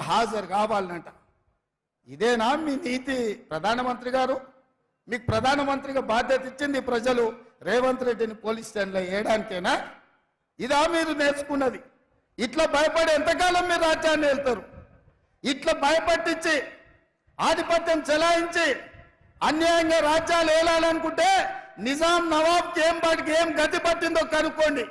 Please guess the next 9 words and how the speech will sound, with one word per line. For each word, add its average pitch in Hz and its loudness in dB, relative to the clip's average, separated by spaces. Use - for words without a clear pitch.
రజాకార్ల 330 2
పరిస్థితి 330 0
ఎక్కడికి 330 0
పోయిందో 311 2
మీరు 269 0
ఒక్కసారి 269 0
తెలుసుకోండి. 262 0
ఈ 285 0
ప్రాంతం 330 2